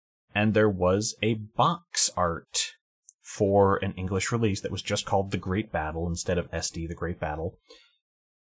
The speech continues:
And nobody's ever found a dump of it. It's likely that it didn't get much farther than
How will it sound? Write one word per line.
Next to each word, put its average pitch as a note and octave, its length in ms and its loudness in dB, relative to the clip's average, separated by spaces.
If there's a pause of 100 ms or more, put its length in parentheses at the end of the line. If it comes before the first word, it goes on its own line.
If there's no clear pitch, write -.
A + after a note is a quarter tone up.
(640)
And A3 1040 2 (140)
nobody's C#4 720 0 (140)
ever D#3+ 280 0
found C3 840 4
a G2+ 140 -2 (100)
dump G2 260 4
of F#2 160 -2
it. - 540 -4 (320)
It's B2 360 -2 (160)
likely D3+ 600 2
that G#2 180 4
it - 140 -4
didn't A2 220 4
get G#2+ 140 0
much G2+ 240 0
farther F#2+ 460 0
than E2+ 280 -2